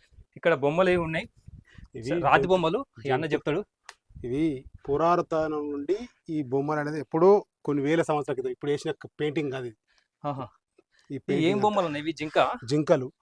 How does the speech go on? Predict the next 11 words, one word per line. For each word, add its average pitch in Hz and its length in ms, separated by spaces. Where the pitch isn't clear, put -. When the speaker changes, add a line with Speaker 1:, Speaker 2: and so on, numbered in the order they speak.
Speaker 1:
ఆ, 131 40
జింకలు. 160 400
ఇంకా 156 180
ఇక్కడ 180 260
ఏంటి? 185 240
ఈ 196 80
చేపలు 156 380
ఇవి? 190 180
Speaker 2:
కింద - 1600
Speaker 1:
చేపలు. 151 300
Speaker 2:
చేపలు. 135 360